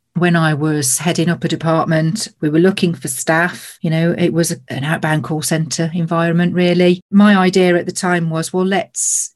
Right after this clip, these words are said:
get mums, working mums, you know, that want to do the school run, that perhaps can't go back into their ordinary job role. You know, I mean, we had some people from legal, we had somebody who was a forklift driver.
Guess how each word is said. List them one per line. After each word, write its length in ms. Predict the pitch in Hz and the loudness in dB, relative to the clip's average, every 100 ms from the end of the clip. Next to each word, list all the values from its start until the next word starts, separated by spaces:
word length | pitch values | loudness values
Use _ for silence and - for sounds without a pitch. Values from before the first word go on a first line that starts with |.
| - | -8
get 640 | 165 143 - - - - _ _ _ _ _ | -8 -6 -10 -12 -14 -14 _ _ _ _ _
mums, 760 | 175 185 165 143 139 - - - _ | -2 0 0 -4 -10 -10 -12 -14 _
working 420 | 208 208 208 185 180 | 0 0 0 -2 0
mums, 720 | 160 120 147 160 - - - _ _ | 0 -2 -8 -8 -8 -8 -14 _ _
you 80 | 170 | -8
know, 100 | 170 | -6
that 140 | 165 | -6
want 240 | 185 226 208 | 2 2 2
to 100 | 202 | -2
do 200 | 220 220 | 0 0
the 60 | |
school 280 | 208 - 190 | -2 2 2
run, 360 | 151 131 131 - _ _ _ | 0 -6 -10 -16 _ _ _
that 220 | - 208 - | -2 -2 0
perhaps 440 | 208 208 208 - | 0 0 -2 -4
can't 340 | - 220 208 | 0 2 2
go 180 | 208 196 | 0 -2
back 360 | 196 202 196 - | 0 -4 -4 -2
into 320 | 196 185 185 | -2 -2 -4
their 420 | 185 175 170 170 - | -4 -2 -2 -4 0
ordinary 1200 | 214 220 214 196 175 165 160 160 160 160 160 156 - | 2 4 2 2 0 -2 -4 -4 -4 -4 -4 -6 -8
job 440 | 185 202 160 143 | 0 2 2 -2
role. 460 | 147 151 151 156 156 | -4 -2 -2 -4 -4
You 120 | 196 | 0
know, 140 | 202 175 | 0 0
I 20 | |
mean, 180 | 180 190 | 0 2
we 120 | 214 | 4
had 260 | 208 202 202 | 4 2 0
some 340 | 196 190 - | -4 -4 -2
people 200 | 220 208 | -2 -2
from 160 | 202 185 | -2 0
legal, 640 | 185 226 226 214 226 220 | 4 6 6 6 4 4
we 160 | 214 202 | 2 0
had 160 | 196 196 | -2 -2
somebody 300 | 208 196 190 | -2 0 -2
who 80 | |
was 100 | 175 | -2
a 20 | 175 | -2
forklift 420 | 220 202 208 208 | -2 0 -2 -2
driver. 680 | 214 202 202 202 208 208 | -2 0 0 2 2 2